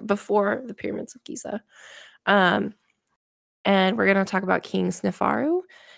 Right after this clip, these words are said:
Um, he was a pharaoh in the fourth dynasty, so about twenty-five seventy-five to twenty-four sixty-five. Um, he's ninety. Is that right? Is that math right?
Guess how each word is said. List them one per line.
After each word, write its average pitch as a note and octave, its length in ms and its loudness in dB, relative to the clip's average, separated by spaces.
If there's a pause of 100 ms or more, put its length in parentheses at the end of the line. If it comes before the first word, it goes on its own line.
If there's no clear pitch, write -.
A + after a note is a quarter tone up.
(260)
Um, F#3+ 380 2
he A3 320 0
was A3 320 0 (320)
a F#3 160 4
pharaoh F3+ 300 2
in F3 100 2
the F3 80 0
fourth G3+ 300 2
dynasty, F3+ 540 0
so - 280 2
about - 260 -2
twenty-five G3+ 560 0
seventy-five F#3 800 0
to - 120 -12
twenty-four F3 520 -4
sixty-five. D4 960 -4 (880)
Um, F#3 500 2 (880)
he's - 200 -10
ninety. G#3+ 760 0 (2250)
Is A#3+ 120 0
that C#4 200 4
right? C#4 260 4
Is - 100 -6
that D#4+ 180 4
math G#3 320 -2
right? A#3+ 220 4